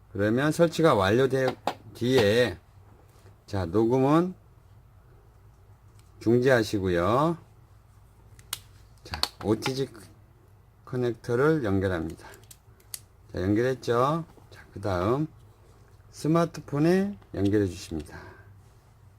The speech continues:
자, 스마트폰에 연결했죠? 자, 연결한 뒤에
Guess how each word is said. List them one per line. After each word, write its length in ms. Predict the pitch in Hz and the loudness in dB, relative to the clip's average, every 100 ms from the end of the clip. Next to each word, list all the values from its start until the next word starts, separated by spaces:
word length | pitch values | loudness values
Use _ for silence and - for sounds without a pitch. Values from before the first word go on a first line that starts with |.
| - - - _ _ _ _ - - _ - | -20 -20 -20 _ _ _ _ -20 -20 _ -16
자, 120 | 82 | -14
스마트폰에 600 | - 131 139 - 127 123 | -8 -6 -6 -8 -4 0
연결했죠? 840 | 101 117 143 143 135 131 151 180 - - _ _ _ - - | 2 2 0 -2 0 2 2 0 -6 -20 _ _ _ -20 -8
자, 120 | 90 | -2
연결한 480 | 113 131 160 165 - | 2 4 6 4 2
뒤에 640 | 117 135 127 117 131 92 | 0 2 4 4 2 -2